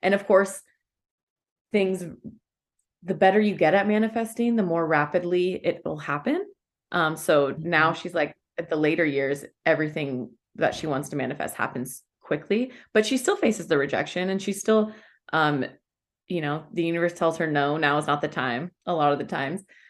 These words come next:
Speaker 1: but her life has completely transformed. She's the one that inspires me in my manifesting, because I'm like, she, but she was willing to do the work and got down and gritty for it, because she,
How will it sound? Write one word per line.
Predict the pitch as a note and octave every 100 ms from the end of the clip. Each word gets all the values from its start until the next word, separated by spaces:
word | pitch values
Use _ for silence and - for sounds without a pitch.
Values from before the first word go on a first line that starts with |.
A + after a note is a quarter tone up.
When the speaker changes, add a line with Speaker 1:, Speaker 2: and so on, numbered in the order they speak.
| _ _ -
Speaker 1:
but | C#3+ - - _ _ _ _ _ _
her | - G3 G3+
life | F3+ D#3+
has | D#3+ D3
completely | D#3+ D#3+ C#3 D3+
transformed. | D#3+ C#3+ - - D3 D3
She's | C#3+ E3 E3
the | D#3+
one | C#3 C3+
that | -
inspires | D3 - C3 C#3
me | C#3+ C#3+
in | C3
my | C3+ C3+
manifesting, | A#2 B2+ C3+ A#2 - B2+
because | B2 C3 D3
I'm | A#2
like, | A2+ E2+
she, | - - D#3+ D#3 C#3+
but | D#3+ -
she | - F#3 F#3
was | E3+ D3+ D3 - -
willing | D#3+ D#3+ D#3+ E3 D#3
to | D3
do | C#3+ C#3+
the | C#3+
work | C#3 C3+ C#3 A#2+ - - -
and | C#3 C#3 C3 - -
got | D3+ C#3 - -
down | D3+ C3 C3+ B2 C3 -
and | C#3+ C3+ B2 -
gritty | - C#3 C3
for | C3+ F2+ F2
it, | D2+
because | - - D3
she, | D3 A2